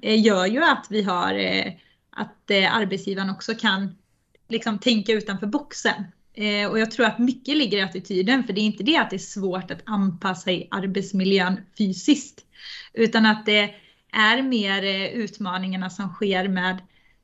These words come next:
eh, att man tänker att det är, eh, jobbigt eller att man tänker att det är annorlunda som gör att, eh, man inte möjliggör det. Eh, och där tänker jag också att vi behöver lyfta det som fackliga i varje forum,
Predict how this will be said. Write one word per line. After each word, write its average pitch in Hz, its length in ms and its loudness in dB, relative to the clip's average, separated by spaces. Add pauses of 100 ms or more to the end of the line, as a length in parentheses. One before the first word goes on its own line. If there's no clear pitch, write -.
(140)
eh, 196 580 -2
att - 140 -6
man 196 220 0
tänker 190 500 2
att 233 220 2
det 202 80 0
är, 190 260 -4 (100)
eh, - 340 -10
jobbigt 226 760 2
eller 208 280 4
att 190 200 -2
man 185 160 -2
tänker 202 340 0
att 214 140 0
det 208 100 6
är 180 200 2
annorlunda 202 640 2
som 247 200 0
gör 233 380 6
att, - 360 -4
eh, 202 300 -4 (140)
man 196 540 -4
inte 190 360 -2
möjliggör 190 520 -2
det. 320 120 0 (840)
Eh, 208 520 4 (180)
och 233 120 2
där 214 180 6
tänker 240 340 -2
jag 196 120 0
också 190 180 -8
att 185 60 -6
vi 190 180 -4
behöver 175 280 -2
lyfta 208 540 0
det 185 300 2
som 190 240 -4
fackliga 185 600 -2 (400)
i 226 120 0
varje 196 340 2
forum, 185 600 -6